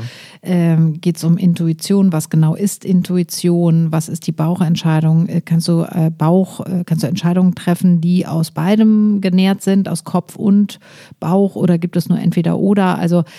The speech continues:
da müsste man jetzt sicherlich sehr viele Definitionen klarziehen, aber was wir jetzt heute in der Podcast-Folge vorhaben,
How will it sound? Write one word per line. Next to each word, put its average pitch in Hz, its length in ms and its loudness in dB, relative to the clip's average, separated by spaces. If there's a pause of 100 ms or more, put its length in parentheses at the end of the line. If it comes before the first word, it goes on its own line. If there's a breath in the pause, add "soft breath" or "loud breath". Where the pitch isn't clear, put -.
(120)
da 175 80 -2
müsste 185 280 2
man 175 140 2
jetzt 170 140 -2
sicherlich 190 420 -2
sehr 208 220 0
viele 190 300 -2
Definitionen 180 800 2
klarziehen, 170 760 -2
aber 170 480 -2
was 190 320 -4
wir 208 180 2
jetzt 208 280 0
heute 196 220 0
in 196 40 -2
der 185 100 -2
Podcast-Folge 175 840 -4
vorhaben, 160 800 0